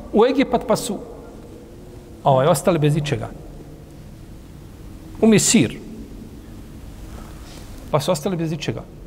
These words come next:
Pa su kazali je-, jedno večer, „Hajmo”, kaže, „baciti kocku, na koga padne, neka ide, neka nam nađe hranu.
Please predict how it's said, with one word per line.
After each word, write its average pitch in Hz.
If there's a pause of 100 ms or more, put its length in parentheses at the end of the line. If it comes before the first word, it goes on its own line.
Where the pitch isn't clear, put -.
(1800)
Pa 143
su 147
kazali 170
je-, 165
jedno 165
večer, 151
„Hajmo”, 156
kaže, 131
„baciti 147
kocku, - (600)
na 151
koga 147
padne, 190
neka 156
ide, 185
neka 175
nam 165
nađe 156
hranu. 120